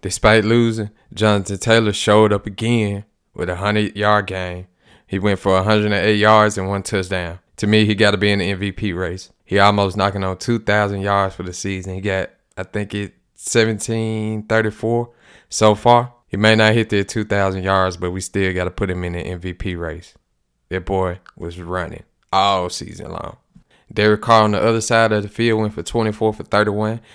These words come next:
with two hundred and fifty-five yards, one touchdown,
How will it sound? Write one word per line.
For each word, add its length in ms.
with 120
two 160
hundred 220
and 100
fifty-five 540
yards, 500
one 220
touchdown, 600